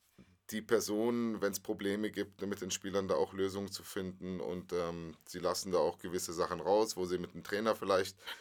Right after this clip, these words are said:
nicht direkt besprechen wollen und genau, und, ähm, Spaß gefällt es, hat man immer dran an so einer Aufgabe. Es ist sehr zeitintensiv, aber es ist ehrenamtlich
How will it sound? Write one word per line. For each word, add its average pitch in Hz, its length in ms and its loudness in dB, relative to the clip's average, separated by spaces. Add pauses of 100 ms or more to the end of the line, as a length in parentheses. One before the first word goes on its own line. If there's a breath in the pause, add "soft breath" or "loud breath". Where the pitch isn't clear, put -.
(140 loud breath)
nicht 98 240 -6
direkt 92 280 0
besprechen 92 540 -4
wollen 87 340 0
und 85 420 -6 (560 loud breath)
genau, 73 360 0
und, 76 320 -8
ähm, 85 340 -2
Spaß - 560 0
gefällt 95 420 -2
es, - 240 -10 (380)
hat - 160 -4
man 95 140 0
immer 151 260 0
dran 127 240 0
an 120 160 0
so 123 80 2
einer 117 120 4
Aufgabe. 104 560 4 (200 loud breath)
Es - 200 -2
ist - 140 -2
sehr 90 180 2
zeitintensiv, 95 760 -2
aber 85 240 2
es - 120 -2
ist - 120 -4
ehrenamtlich 92 800 -2